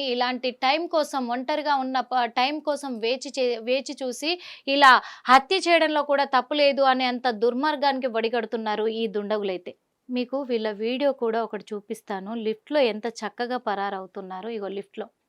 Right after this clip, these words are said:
అదే అపార్ట్‌మెంట్లో చక్కగా అక్కడే స్నానం చేసుకొని ఫ్రెష్ అప్ అయిపోయి లిఫ్ట్లో వెళ్తా ఉన్నారు. ఇంకా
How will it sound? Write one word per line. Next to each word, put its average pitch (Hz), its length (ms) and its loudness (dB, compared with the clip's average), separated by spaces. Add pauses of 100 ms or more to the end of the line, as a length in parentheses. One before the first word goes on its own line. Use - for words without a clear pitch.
(880)
అదే 214 220 -2
అపార్ట్‌మెంట్లో 202 600 -6 (480)
చక్కగా 302 500 4
అక్కడే 262 340 2
స్నానం 233 400 -6
చేసుకొని 277 520 -6
ఫ్రెష్ 226 320 -8
అప్ 254 180 -4
అయిపోయి 285 440 0 (560)
లిఫ్ట్లో 302 420 4 (600)
వెళ్తా 277 340 6
ఉన్నారు. 208 340 -2 (180)
ఇంకా 220 220 -6